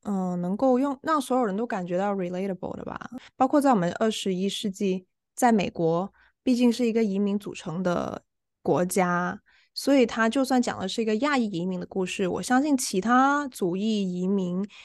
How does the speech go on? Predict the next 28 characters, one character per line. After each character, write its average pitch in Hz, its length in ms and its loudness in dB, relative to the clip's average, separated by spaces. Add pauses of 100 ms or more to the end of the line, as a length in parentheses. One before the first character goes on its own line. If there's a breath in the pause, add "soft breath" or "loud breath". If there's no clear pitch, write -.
(120)
也 - 120 -4
会 254 240 4
发 233 300 4
现 226 260 2
这 220 220 4
些 202 300 -2 (160)
generational 185 880 -2
trauma， 190 640 -4 (120)
这 208 120 -2
样 185 180 0
的 190 320 -4 (180)
隔 180 160 4
代 226 160 6
沟 226 200 4
通 226 180 2
的 190 100 2
困 220 320 0
难， - 320 -6 (540 soft breath)
会 214 440 4
found 202 300 4
them 196 180 4
relatable。 180 680 -2
另 247 140 4
外 247 180 6
一 208 60 2
个 220 120 2
就 214 140 -2
是 190 480 0